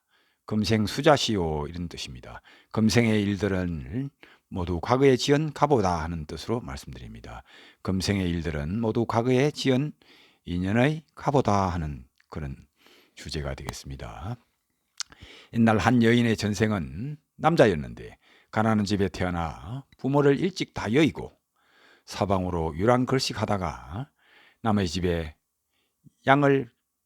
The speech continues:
방목하는 일을 하게 되었습니다. 그런데 그 아이는 주인의 학대로 인해 학대가 너무 심해 견디지 못해서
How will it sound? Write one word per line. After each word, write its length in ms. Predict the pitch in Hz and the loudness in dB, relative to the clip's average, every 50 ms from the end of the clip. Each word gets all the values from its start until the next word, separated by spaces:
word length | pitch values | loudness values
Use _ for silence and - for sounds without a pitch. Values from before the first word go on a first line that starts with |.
| _ | _
방목하는 580 | - 101 123 143 147 147 135 127 113 110 104 98 | -4 -2 0 4 4 4 4 4 2 2 2 2
일을 320 | 101 95 110 135 151 151 - _ _ _ _ _ _ _ _ | 2 2 2 0 0 -2 -8 _ _ _ _ _ _ _ _
하게 300 | - - 101 92 87 76 | -8 -4 -4 -2 -2 -4
되었습니다. 880 | 71 69 65 - - - 57 57 - - 57 53 52 - - - _ _ _ _ _ _ _ _ _ _ _ _ _ | -6 -8 -12 -12 -14 -18 -18 -18 -16 -16 -16 -16 -18 -20 -20 -20 _ _ _ _ _ _ _ _ _ _ _ _ _
그런데 340 | - 101 101 95 95 95 | -4 -2 -2 0 0 0
그 400 | 82 - 90 87 85 85 82 78 - _ _ _ - | 0 0 0 0 0 -2 -4 -6 -8 _ _ _ -8
아이는 760 | 98 95 90 87 80 76 73 67 57 64 65 80 113 131 131 _ _ _ _ _ _ _ | -4 -4 -2 -2 -4 -4 -6 -8 -10 -14 -14 -12 -12 -12 -12 _ _ _ _ _ _ _
주인의 420 | - - 113 113 110 107 101 101 | 0 2 4 4 4 4 2 0
학대로 600 | - - 104 - _ - 104 90 90 92 90 85 82 - _ _ _ | -2 -4 -6 -6 _ -2 -2 0 0 -2 -2 -4 -6 -8 _ _ _
인해 640 | - 85 80 80 85 76 60 60 64 76 113 139 147 _ _ _ _ _ _ _ | -12 -8 -6 -6 -6 -6 -8 -10 -10 -10 -10 -10 -10 _ _ _ _ _ _ _
학대가 400 | - 107 104 - - 98 90 92 | -4 -4 -4 -2 -4 -4 -2 -2
너무 240 | 87 87 92 127 147 | -2 -2 -2 -2 -2
심해 300 | - - 131 120 110 104 | -2 0 2 2 2 2
견디지 380 | - - - 156 139 113 110 | 2 0 0 0 0 0 0
못해서 540 | 104 82 80 - - - - - - 123 - | -2 -2 -4 -6 -8 -10 -10 -10 -12 -14 -16